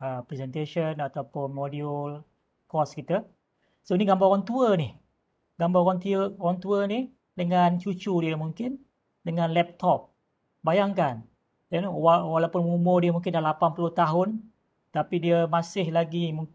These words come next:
ada keinginan mungkin untuk mempelajari benda-benda yang baru dengan bantuan cucu dia. So meaning that, in other words, uh, learning never stop. Ada kata-kata, ya, dia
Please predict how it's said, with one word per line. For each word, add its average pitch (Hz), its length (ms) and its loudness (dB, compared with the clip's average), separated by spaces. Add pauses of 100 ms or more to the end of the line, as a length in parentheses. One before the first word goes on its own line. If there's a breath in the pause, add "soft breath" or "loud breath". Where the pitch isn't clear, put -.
(180)
ada 160 160 -4
keinginan 165 960 0
mungkin 151 280 -8
untuk 151 240 -6
mempelajari 156 440 -2
benda-benda 151 400 -6
yang 156 240 -4
baru 160 320 0
dengan 143 240 -6
bantuan 151 400 -2
cucu 175 480 -4
dia. 123 180 -8 (640)
So 170 160 -2
meaning 196 440 -2
that, 180 200 4
in 170 160 -6
other 170 200 -2
words, 180 400 -2 (200)
uh, 156 480 0 (480)
learning 170 560 0
never 170 240 2
stop. - 400 -4 (640)
Ada 170 160 0
kata-kata, 185 560 0
ya, 170 240 0
dia 139 80 -8